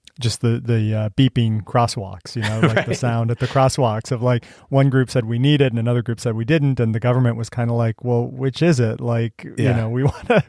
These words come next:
Speaker 1: we wanna help you here or not," or, you know,
Speaker 2: Yeah,
Speaker 1: "But
Speaker 2: yeah.
Speaker 1: you've gotta tell us what works." So, yeah. Um, one of the things that you also wrestle with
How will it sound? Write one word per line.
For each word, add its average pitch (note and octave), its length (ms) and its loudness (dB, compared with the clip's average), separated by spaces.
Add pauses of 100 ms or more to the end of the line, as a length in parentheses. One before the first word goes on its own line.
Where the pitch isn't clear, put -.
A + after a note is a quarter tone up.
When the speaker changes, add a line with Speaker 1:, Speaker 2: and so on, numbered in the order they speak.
Speaker 1:
we A3 140 0
wanna D#3+ 240 4
help E3+ 220 4
you A#2+ 100 2
here B2 240 2
or B2+ 100 4
not," B2+ 460 0
or, A#2 160 -2
you B2+ 120 -4
know, A2 220 -4 (220)
Speaker 2:
Yeah, G#2+ 260 2 (100)
Speaker 1:
"But A2+ 120 0
Speaker 2:
yeah. G#2 60 4
Speaker 1:
you've - 100 2
gotta A#2 180 2
tell B2+ 220 2
us A2+ 160 -4
what A#2+ 120 -4
works." B2 360 -2
So, A2+ 80 -4
yeah. A2+ 420 -2
Um, A2+ 380 -2 (640)
one F3 320 2
of E3 100 2
the C#3 60 -4
things C#3+ 240 0
that C#3 80 2
you B2+ 160 4
also B2 240 2
wrestle A#2+ 360 -2
with A#2 400 -4